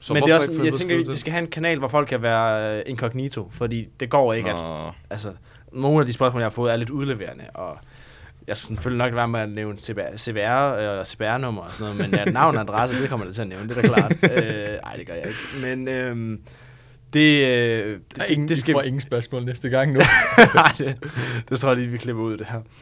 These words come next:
Speaker 2: Øhm, er I klar?
Speaker 1: Ja.
Speaker 2: Nu har vi jo et pa-, panel med,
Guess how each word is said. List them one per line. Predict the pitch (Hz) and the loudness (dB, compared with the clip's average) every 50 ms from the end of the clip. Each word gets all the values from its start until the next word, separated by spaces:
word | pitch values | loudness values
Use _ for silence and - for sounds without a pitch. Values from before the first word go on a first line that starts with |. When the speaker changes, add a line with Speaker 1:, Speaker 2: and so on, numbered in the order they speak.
| - - - - 110 - - - - - 127 123 123 123 123 127 123 123 123 | -20 -18 -18 -18 -18 -18 -16 -8 -4 0 2 2 2 2 2 2 0 0 -2
Speaker 2:
Øhm, | 127 123 123 120 117 113 - - - _ _ _ _ _ _ _ _ _ - _ _ - _ - - - _ - - - _ _ _ _ _ _ - | -2 -4 -4 -4 -4 -6 -6 -10 -14 _ _ _ _ _ _ _ _ _ -20 _ _ -20 _ -20 -20 -20 _ -18 -18 -18 _ _ _ _ _ _ -2
er | 127 | 0
I | 160 | 0
klar? | 190 - 233 254 262 - - - _ - - 107 | 0 2 2 0 0 -2 -10 -20 _ -10 0 4
Speaker 1:
Ja. | 135 202 233 - | 4 4 4 2
Speaker 2:
Nu | 147 165 | 2 4
har | 196 214 | 6 6
vi | 190 165 | 8 8
jo | 160 151 135 120 147 143 | 6 4 4 2 -2 -4
et | 139 117 117 | -4 -4 -6
pa-, | 139 151 - - | -8 -8 -8 -6
panel | - 156 156 196 233 226 175 | -4 -2 0 0 0 0 2
med, | 170 180 202 | 0 0 0